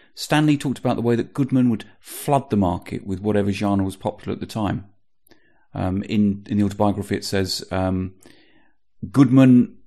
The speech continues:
at a later date, say, 'The funny animal books are doing well.' So we'd switch to funny animal books. It went on and on. Every few months, a new trend, and we'd be right there, faithfully following each one."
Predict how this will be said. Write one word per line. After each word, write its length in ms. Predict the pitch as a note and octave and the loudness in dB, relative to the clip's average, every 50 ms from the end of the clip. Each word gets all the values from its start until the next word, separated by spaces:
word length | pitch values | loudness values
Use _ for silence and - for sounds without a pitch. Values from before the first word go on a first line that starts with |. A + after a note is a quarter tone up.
| - - - - - | -20 -20 -18 -12 -6
at 100 | G#2 G2 | -2 2
a 60 | G#2 | 4
later 240 | G#2+ A2 A2+ A2 A2 | 4 4 4 4 4
date, 400 | - A#2+ A#2 A2+ A2+ A2 - - | 4 4 2 2 2 0 -4 -8
say, 540 | - - G#2 G2+ G2+ G2 F#2+ F#2+ F2+ - - _ _ _ _ _ _ _ - | -4 0 2 4 4 4 2 0 -4 -8 -12 _ _ _ _ _ _ _ -12
'The 80 | - G2 | -12 -10
funny 380 | - - - B2 B2 A#2+ A#2 | -8 -4 -4 -2 -2 0 0
animal 260 | A#2+ A#2+ A#2 A2+ A2 | 2 2 4 4 2
books 340 | G#2+ - B2+ A#2 - - - | 2 4 2 2 2 0 -8
are 40 | - | -6
doing 320 | - A2+ A#2 A2 A2 G#2+ | -4 -2 0 2 2 4
well.' 480 | A2+ A#2+ A2+ G#2 F#2 D#2+ C#2 - - _ _ _ - - | 6 6 6 6 4 2 -4 -8 -14 _ _ _ -20 -12
So 140 | - - | -4 0
we'd 160 | C3 C#3+ - - | 0 2 2 0
switch 340 | - - F#3 F3+ F#3 - | 0 2 2 2 2 0
to 80 | - C3 | -4 -6
funny 320 | - - - C#3+ C3+ C3+ | -4 -2 -2 0 2 2
animal 320 | C3 C3 C3 B2+ A2+ G#2 F#2+ | 2 2 2 2 2 2 0
books. 640 | F#2 - F2+ - - - - - - - - _ _ _ _ _ _ _ - | 0 -2 -4 -4 -6 -10 -14 -12 -12 -12 -14 _ _ _ _ _ _ _ -4
It 60 | G2+ | 0
went 120 | G#2+ A#2+ C3+ | 4 6 8
on 140 | C#3 C#3 | 8 8
and 100 | C#3 C3+ | 10 10
on. 360 | C#3+ C#3 C3 A2 F#2 F#2+ F2+ - - - - | 10 8 8 6 4 0 -4 -8 -12 -12 -6
Every 220 | - G#2 G#2 A2 G#2 | -2 0 0 0 0
few 180 | - B2 B2 | 2 4 6
months, 560 | A#2+ A#2+ B2 A#2+ A2 - - - - - - - - _ _ _ - | 6 6 6 4 4 0 -4 -10 -10 -10 -12 -14 -18 _ _ _ -8
a 80 | - - | -4 0
new 200 | G2+ A2 A#2+ B2 | 4 4 4 4
trend, 600 | A#2+ - - B2 B2 B2 A#2+ A#2+ A#2+ G#2+ - - - - _ _ _ _ | 2 2 0 2 4 4 4 4 4 2 -2 -8 -20 -20 _ _ _ _
and 100 | - G2+ | -6 -2
we'd 140 | F#2+ G2+ G2 | -2 -2 0
be 100 | - G2+ | 0 0
right 380 | G2+ G2+ B2 C3 B2+ A#2 - - | 2 2 4 4 4 2 0 0
there, 240 | A#2 A#2 G#2 F#2+ F#2+ | 0 2 2 2 0
faithfully 580 | - - - A2+ A2+ G#2 - - G#2 G#2+ G2+ | -2 -4 -4 -2 -2 -2 -4 -4 -2 -2 -2
following 380 | G2 - - A2 G#2 F#2 F2+ F2+ | -2 -2 -2 0 0 0 0 0
each 240 | F#2 F2+ - - G#2 | -2 -4 -4 -4 -2
one." 340 | G#2 G2 F2 D#2+ - - | 0 0 0 -2 -4 -6